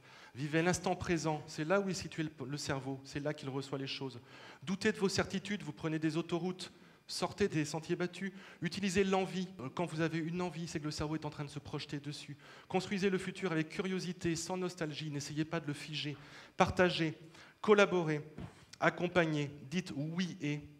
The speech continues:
jouez l'évidence, ne vous jugez pas les uns les autres. D'une certaine façon, c'est ce qu'on appelle le lâcher-prise. Certains vont me dire, « Ouais, mais quel, euh, quel problème avec tout ça, quel, euh, quel chaos,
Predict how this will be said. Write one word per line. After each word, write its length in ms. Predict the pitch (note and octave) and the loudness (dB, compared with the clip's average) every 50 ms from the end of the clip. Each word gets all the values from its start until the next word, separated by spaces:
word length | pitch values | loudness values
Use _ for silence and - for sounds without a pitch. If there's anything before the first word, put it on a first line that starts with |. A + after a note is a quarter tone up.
| - - - - - | -20 -20 -20 -8 0
jouez 140 | F3+ F#3+ F3+ | 6 8 8
l'évidence, 680 | F3+ F3 F3 E3 E3+ D3+ C#3+ D3+ F3+ - - - - - - - - - - _ _ - | 8 8 6 6 0 2 2 2 2 0 -4 -6 -8 -10 -20 -20 -20 -20 -20 _ _ -4
ne 80 | C#3 D3 | -4 -2
vous 140 | C#3 D#3 D#3 | 0 0 -2
jugez 260 | D3 G3 F3+ E3+ F#3+ | -2 0 2 2 2
pas 160 | F#3 F#3 E3+ | 4 4 4
les 200 | E3 E3 D3+ C#3+ | 4 4 2 2
uns 60 | D3+ C#3+ | 0 0
les 200 | C#3+ C#3 B2 B2+ | 0 -2 -2 -2
autres. 280 | C3+ D#3 - - - - - - - - - | -4 -6 -6 -10 -14 -14 -18 -20 -20 -18 -12
D'une 120 | - C#3+ D3 | -10 -6 -4
certaine 260 | - D#3 D3 D3+ C#3+ | -2 0 0 -2 -2
façon, 380 | - C#3 C3+ - - C#3 C#3+ | -2 -6 -6 -6 -6 -8 -8
c'est 120 | C#3 - C3+ | -6 -6 -8
ce 60 | - | -8
qu'on 140 | - C3+ B2+ | -6 -6 -6
appelle 360 | B2 B2+ - C3 C3+ C3+ B2 C3 - - - - - - | -4 -2 -2 -2 -2 -2 -6 -10 -14 -20 -20 -20 -18 -8
le 100 | - C3+ C3+ | -2 0 0
lâcher-prise. 680 | C#3 C3+ C3+ - B2 - - - A#2 G#2+ G2+ G#2 G#2 G#2 - - - - - - - - - - - - - - _ _ | 2 2 0 0 -4 -4 -6 -8 -8 -8 -8 -8 -12 -14 -16 -20 -20 -20 -20 -20 -20 -20 -20 -20 -20 -20 -20 -20 _ _
Certains 340 | - - E3 D#3+ G#3 G#3 G#3 | 0 0 0 4 4 4 4
vont 160 | G3 F3 F3 | 4 4 2
me 80 | E3+ E3+ | 0 0
dire, « 300 | D#3 E3 G3 G#3 G3+ D#3+ D#3 C#3+ C3+ C3 B2 - - - - - - - - - - - - - - - - - - - _ _ - - - - | 0 2 2 2 2 2 0 -2 -4 -4 -8 -14 -16 -16 -16 -16 -14 -14 -14 -16 -16 -20 -20 -20 -20 -20 -20 -20 -20 -20 _ _ -20 -16 -10 -4
Ouais, 180 | B2+ B2 C3+ | 0 0 0
mais 100 | C3+ B2+ | 0 -2
quel, 280 | B2 - D3 C3 B2+ B2+ | -2 0 -2 0 2 2
euh, 260 | B2+ B2 A#2+ A#2 A#2 A#2 A#2 A#2 - - - - - | 2 2 2 0 -2 -6 -8 -12 -16 -18 -20 -14 -6
quel 140 | - D3 C#3 | -4 -4 -2
problème 380 | - - D3+ C#3+ C#3+ F3 F#3 E3 | -2 -2 -2 0 2 2 0 0
avec 160 | C#3+ C3+ C3 | -2 -4 -4
tout 100 | - C#3 | -6 -10
ça, 200 | - - E3 E3 - | -8 -6 -8 -6 -6
quel, 200 | - C#3+ C3 B2+ | -6 -6 -2 0
euh, 140 | B2+ B2 A#2 A2+ A2 - - - - - - _ _ _ _ _ | 0 0 -2 -4 -8 -14 -20 -20 -20 -20 -20 _ _ _ _ _
quel 180 | - D3+ C#3+ C#3+ | -4 -4 -4 -2
chaos, 300 | - D#3 C#3+ E3+ F3+ | 0 0 2 2 0